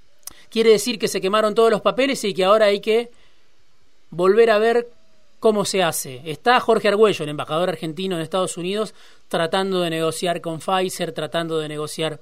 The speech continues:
con AstraZeneca. Está obviamente la Sputnik, que no da abasto para abastecer lo que demanda Argentina y lo que demandan otros países. Está Sinopharm. Están, creo yo, hoy todas las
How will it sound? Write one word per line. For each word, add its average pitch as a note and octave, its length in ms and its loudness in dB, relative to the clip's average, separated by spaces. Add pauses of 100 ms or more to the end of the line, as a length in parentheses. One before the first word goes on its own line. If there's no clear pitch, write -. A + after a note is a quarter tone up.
(400)
con D#3 160 -8
AstraZeneca. F3 800 -4 (360)
Está F#3+ 340 0
obviamente D#3 420 -2
la C#3+ 100 -4
Sputnik, F3+ 680 -2 (760)
que D#3 380 -6
no E3 240 -2
da E3 160 2
abasto E3 560 -2
para D3 220 -8
abastecer D#3 680 -6 (840)
lo F3 160 -2
que F3 80 0
demanda A3 280 0
Argentina F3+ 340 -6
y F#3 40 -4
lo D3+ 80 -8
que D3+ 80 -8
demandan D#3 460 -6 (320)
otros E3+ 300 -2
países. F#3 640 -4 (340)
Está D#3 300 -4
Sinopharm. F#3 720 0 (360)
Están, C4+ 340 -4
creo A#3 260 2
yo, A3+ 220 2
hoy A#3 180 2
todas A3 360 2
las F3 360 -4